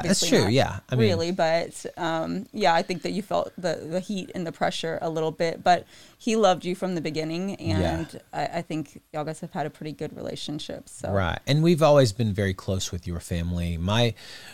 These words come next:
Speaker 1: uh, one of the pieces of, uh, when your family splits is that it's difficult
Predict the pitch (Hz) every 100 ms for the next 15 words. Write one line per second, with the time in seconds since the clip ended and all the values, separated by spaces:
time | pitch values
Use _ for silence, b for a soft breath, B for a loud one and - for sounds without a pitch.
0 | - 71 - - - - 131 190 175 113
1 | 98 - _ _ _ _ _ _ - -
2 | 175 - 143 107 104 107 98 85 - -
3 | _ _ - 95 90 101 95 - 117 110
4 | 92 - - - 151 107 - - - -
5 | B B B B - - 123 101 123 113
6 | 101 - - 135 - 135 110 95 73 -